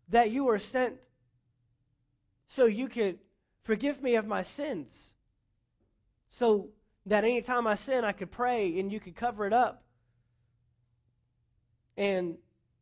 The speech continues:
I still get to go to heaven because, hey, remember I said that prayer." But that's not why he came. He said, I must preach the kingdom of God to the other cities also, because for this purpose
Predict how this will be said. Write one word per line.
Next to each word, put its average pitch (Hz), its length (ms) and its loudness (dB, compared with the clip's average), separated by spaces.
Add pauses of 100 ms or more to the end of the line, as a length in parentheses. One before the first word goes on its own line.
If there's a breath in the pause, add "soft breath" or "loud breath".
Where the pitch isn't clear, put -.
(100)
I 180 100 -4
still 226 260 0
get 226 160 -6
to 220 80 -12
go 208 100 -2
to 202 100 0
heaven 220 300 0
because, 180 300 -4
hey, 220 160 -2
remember 202 260 0
I 196 60 2
said 208 220 -8
that 202 140 -6
prayer." 226 360 -10 (1600)
But 185 140 -6
that's 277 200 0
not 247 200 -4
why 233 160 4
he 214 80 -6
came. 285 360 -8 (1200)
He 233 100 -4
said, 233 380 2 (640)
I 226 140 4
must 285 320 2
preach 285 360 -6
the 202 80 -6
kingdom 202 540 -6 (1040)
of 196 180 -2
God 202 340 -2 (1000)
to 247 100 0
the 226 160 4
other 240 180 4
cities 226 380 -4
also, 240 380 -2
because 185 320 -2
for 185 140 -6
this 208 180 -2
purpose - 520 -12